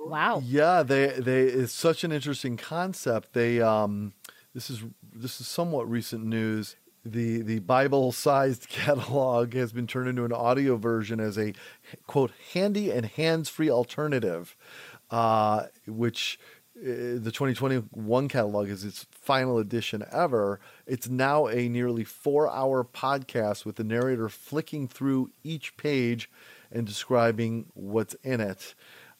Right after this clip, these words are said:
Speaker 2: Um, and what an interesting development in terms of, you know, we talk about storytelling, we talk about storytelling, we talk about, you know, one of the most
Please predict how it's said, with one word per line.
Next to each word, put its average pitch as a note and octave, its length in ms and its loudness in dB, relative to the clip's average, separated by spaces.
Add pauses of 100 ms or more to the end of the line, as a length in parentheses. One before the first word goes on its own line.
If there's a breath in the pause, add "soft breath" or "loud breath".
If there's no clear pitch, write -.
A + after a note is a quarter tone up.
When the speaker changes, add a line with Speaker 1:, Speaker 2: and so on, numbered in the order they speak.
Speaker 2:
Um, G#2+ 640 2 (120)
and A2 600 -2
what C3 720 -2 (580 soft breath)
an C3+ 240 -2 (260)
interesting E3+ 1120 0
development A2+ 840 2
in A2 280 -4
terms A#2 640 -4
of, G2 640 -2
you A2+ 160 -4
know, G2 80 -2
we F#2+ 140 -6
talk B2 240 -2
about F#2+ 200 -4
storytelling, G#2 1040 0 (320 loud breath)
we C3 120 0
talk D3 180 2
about A2 180 0
storytelling, A2+ 960 0 (300 loud breath)
we A#2 120 -2
talk B2 300 2
about, G#2+ 560 0 (1080 soft breath)
you C3 140 -2
know, G#2+ 160 2
one A2+ 320 0
of A#2 140 0
the A2+ 80 -2
most B2 500 0